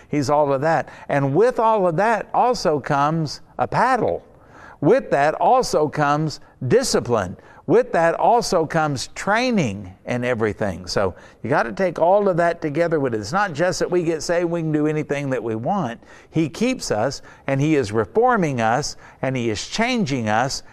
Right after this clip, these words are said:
and he is teaching us as we do that because of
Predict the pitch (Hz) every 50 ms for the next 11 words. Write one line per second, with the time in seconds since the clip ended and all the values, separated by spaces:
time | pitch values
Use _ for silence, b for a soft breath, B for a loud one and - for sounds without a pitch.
0 | b b - 123 123 127 113 110 107 101 - - - - 262 269 180 - 147 120
1 | 107 107 113 117 117 120 131 123 113 101 113 123 123 117 127 208 233 220 165 127
2 | 120 127 147 - 143 - - 139 139 147 160 143 120 131 120 123 123 117